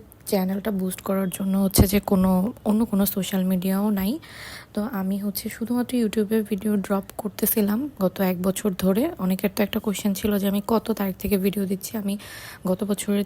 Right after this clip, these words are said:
তিরিশে, আহ, জুন থেকে হচ্ছে ভিডিও দেওয়াটা স্টার্ট করেছিলাম। তো কোথাও অন্য কাউ-, কোনো হচ্ছে রিলেটিভস, কোনো ফ্রেন্ড এ পর্যন্ত কাউকে কোনো কিছু জানানো হয় নাই। Just নিজের মতো নিজে হচ্ছে নিজের পড়াশোনাটা ক্যাপচার করতেছিলাম and হচ্ছে যে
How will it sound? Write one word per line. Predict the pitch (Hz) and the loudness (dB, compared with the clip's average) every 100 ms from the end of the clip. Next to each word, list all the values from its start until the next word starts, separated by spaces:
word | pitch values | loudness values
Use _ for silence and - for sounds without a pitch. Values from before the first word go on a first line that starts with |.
| - | 2
তিরিশে, | 214 208 - 214 | 4 4 2 0
আহ, | 214 - 196 185 185 180 | 0 -2 0 2 2 2
জুন | 208 196 | 0 0
থেকে | 185 196 196 | -2 -2 -2
হচ্ছে | 190 185 214 | -4 0 0
ভিডিও | 196 185 185 | 0 2 0
দেওয়াটা | 185 180 180 | 2 -2 -2
স্টার্ট | 196 - 196 190 | -6 -4 -6 -4
করেছিলাম। | - 190 - 202 196 269 320 - - - - - - - | -4 -4 -2 -2 0 -2 -6 -10 -18 -18 -20 -20 -20 -8
তো | 196 185 185 247 254 - | -4 -2 -2 -4 -6 -2
কোথাও | 240 214 247 247 262 - | -2 0 4 4 4 2
অন্য | 214 208 214 - - - - | 4 4 2 -2 -20 -20 -4
কাউ-, | 226 | -2
কোনো | 208 214 202 208 | 0 0 2 2
হচ্ছে | 202 - 208 | 0 2 4
রিলেটিভস, | 196 190 190 208 196 - | 6 4 2 0 0 -2
কোনো | - 196 202 | 0 2 2
ফ্রেন্ড | - - 208 190 190 202 - - - - | -2 2 4 4 2 -2 -8 -16 -18 -6
এ | |
পর্যন্ত | 190 202 196 190 | 0 2 2 0
কাউকে | 208 196 185 208 | 0 -2 -2 -4
কোনো | - 202 | 0 -2
কিছু | 202 208 226 | 0 -2 0
জানানো | 202 185 190 190 | -2 -2 0 -2
হয় | 185 185 | 0 0
নাই। | 180 208 269 | 0 -2 -4
Just | 185 180 190 | -4 -4 -4
নিজের | 190 190 | -2 -2
মতো | 180 180 | -4 -2
নিজে | 190 185 190 | -4 -2 -2
হচ্ছে | 185 190 - | -4 0 2
নিজের | 185 180 185 | 2 2 0
পড়াশোনাটা | - 180 - 180 202 | 0 -2 0 -2 -2
ক্যাপচার | - 190 - 202 | 0 0 0 -2
করতেছিলাম | 208 - 208 254 285 | -2 -6 -6 -4 0
and | 208 185 | 0 0
হচ্ছে | 180 - | -4 -6
যে | 185 | -2